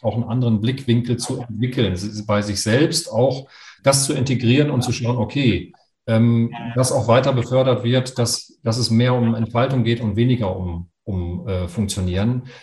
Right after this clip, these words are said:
weil durch die Entfaltung entsteht ja durchaus auch dann mehr Lust an dem Lernen, ja, und weniger Frust, weil wenn ich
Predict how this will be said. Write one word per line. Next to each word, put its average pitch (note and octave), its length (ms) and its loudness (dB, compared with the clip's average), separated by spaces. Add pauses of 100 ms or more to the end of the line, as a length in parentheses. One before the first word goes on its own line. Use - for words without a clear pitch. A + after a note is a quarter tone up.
(120)
weil A#2 300 4
durch B2 180 2
die A2+ 100 -2
Entfaltung C3 920 0 (120)
entsteht C#3 320 -2
ja B2+ 80 2
durchaus C3 380 -2
auch - 180 -4
dann A#2 180 0
mehr B2 160 2
Lust D3 680 4
an B2+ 160 2
dem B2 160 4
Lernen, C3+ 580 0
ja, C3+ 320 -6 (180)
und G#2 180 0
weniger B2 320 4
Frust, E3 440 0
weil G#2+ 120 2
wenn A2 120 2
ich - 240 -6